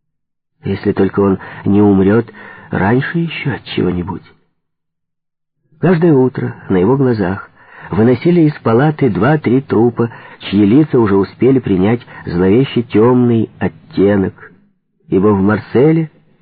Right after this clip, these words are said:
как и во всех средиземноморских портах, постоянно гуляла чума.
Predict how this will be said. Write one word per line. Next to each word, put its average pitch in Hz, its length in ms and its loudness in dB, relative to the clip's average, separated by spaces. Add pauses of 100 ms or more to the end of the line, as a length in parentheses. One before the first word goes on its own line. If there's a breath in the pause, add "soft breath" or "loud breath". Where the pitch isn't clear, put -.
как - 160 -4
и 123 40 2
во 95 120 2
всех 123 380 -4 (400 loud breath)
средиземноморских 104 1200 0
портах, 101 680 -4 (440 loud breath)
постоянно 175 580 0
гуляла 113 680 -2 (160)
чума. 78 600 -6